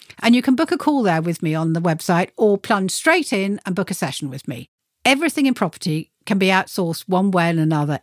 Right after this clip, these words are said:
except there is only one you. You are your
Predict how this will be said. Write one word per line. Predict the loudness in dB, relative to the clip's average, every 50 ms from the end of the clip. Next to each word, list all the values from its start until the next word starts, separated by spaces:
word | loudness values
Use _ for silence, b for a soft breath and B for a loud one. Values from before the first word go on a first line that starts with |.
| _ -2
except | -2 0 0 0 0 0 0 0 -4 -10 -14 -18 -18 -18 _ _ _ _ _ _ -4
there | -2 0 2
is | 2 0 0 0
only | 2 2 4 4 2
one | 2 2 2 2 2
you. | 2 2 2 0 -2 -6 -10 -14 -18 -20 -8 -2
You | 2 4 4 4 4 4
are | 2 0 0 2 2
your | 0 0 0 0 -2